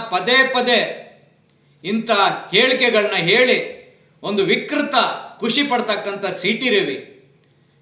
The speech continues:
ಇದು ಕೊನೆಯ ವಾರ್ನಿಂಗ್ ಆಗಿರ್ತದೆ. ಇನ್ನು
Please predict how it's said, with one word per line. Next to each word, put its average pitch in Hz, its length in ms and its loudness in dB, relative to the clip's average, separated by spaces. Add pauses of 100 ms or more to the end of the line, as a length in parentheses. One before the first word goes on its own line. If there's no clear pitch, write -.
(100)
ಇದು 220 180 -4 (200)
ಕೊನೆಯ 285 380 4 (680)
ವಾರ್ನಿಂಗ್ 262 480 2
ಆಗಿರ್ತದೆ. 185 500 -2 (680)
ಇನ್ನು 285 220 0